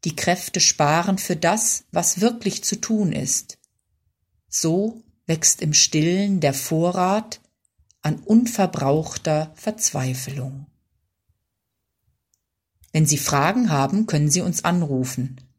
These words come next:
Für Bern wählen Sie null einunddreißig, dreihundertsiebzig, einundsiebzig, achtunddreißig.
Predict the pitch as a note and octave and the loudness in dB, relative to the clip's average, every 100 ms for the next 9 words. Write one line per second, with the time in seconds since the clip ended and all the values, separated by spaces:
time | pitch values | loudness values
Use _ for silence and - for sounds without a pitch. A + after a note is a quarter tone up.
0 | _ _ _ _ _ - - D3+ C3 C3 | _ _ _ _ _ -6 0 2 2 2
1 | C3 E3 A#3+ C4+ - D#3 D3 D3 E3 C#3+ | 2 2 2 0 -6 0 2 2 2 0
2 | D#3 D3+ D#3+ E3 - C#3+ C#3+ C3+ - C3 | 0 2 2 0 -2 -2 0 -2 -2 -2
3 | C3+ C3 - - - - _ _ _ _ | 0 0 0 -2 -10 -20 _ _ _ _
4 | _ _ C3+ D3 E3+ F3 D#3 C3+ C3 - | _ _ 0 2 2 0 0 0 -4 -10
5 | - - D3+ D3 - - B3+ C4 - - | -6 -4 -4 -6 -8 -2 -2 -4 -14 -18
6 | - _ _ _ _ _ - D3 G3 G#3+ | -18 _ _ _ _ _ -2 0 4 2
7 | G#3+ F#3+ - - F3+ F3 - - _ _ | 2 -2 -6 -4 -2 -4 -12 -20 _ _
8 | _ _ _ _ D3 - E3+ D#3 C#3 C3+ | _ _ _ _ -8 -4 -4 -2 -2 -2
9 | C3 - C#3 - - | 0 -2 -2 -10 -20